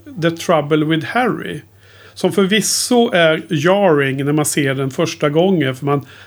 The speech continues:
fattar inte riktigt vilken värld man är i. Men när man väl ser den världen och allting hänger ihop, så blir den mycket bättre, den filmen.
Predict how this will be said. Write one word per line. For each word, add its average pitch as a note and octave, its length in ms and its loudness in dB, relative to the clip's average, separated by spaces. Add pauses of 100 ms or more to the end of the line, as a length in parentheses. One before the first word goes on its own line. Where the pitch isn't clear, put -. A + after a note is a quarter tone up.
(100)
fattar F3 520 -4
inte E3 220 0
riktigt C#3 300 -2
vilken C#3 280 -4
värld D#3 380 0
man C3+ 220 -2
är B2 180 -4
i. A2+ 180 -8
Men D3+ 160 -4
när D#3+ 60 2
man E3 160 2
väl F3 220 2
ser A3+ 440 0
den C#3+ 220 0
världen C3+ 380 0
och C#3+ 140 2
allting C#3 380 -4
hänger D3+ 260 0
ihop, F3+ 400 0 (320)
så - 140 -4
blir D#3+ 220 2
den D3 260 0
mycket E3 320 -4
bättre, - 380 -4
den - 160 -10
filmen. C#2 480 -10